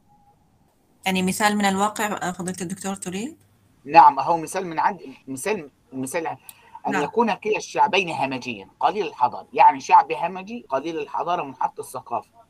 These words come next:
Speaker 2: الشعبين ش-، الأصيل والدخيل،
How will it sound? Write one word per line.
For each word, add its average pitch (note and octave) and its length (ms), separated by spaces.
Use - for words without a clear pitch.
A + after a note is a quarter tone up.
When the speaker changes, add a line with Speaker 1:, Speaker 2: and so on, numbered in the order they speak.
Speaker 2:
الشعبين D#3 640
ش-، - 160
الأصيل D#3+ 520
والدخيل، C3+ 600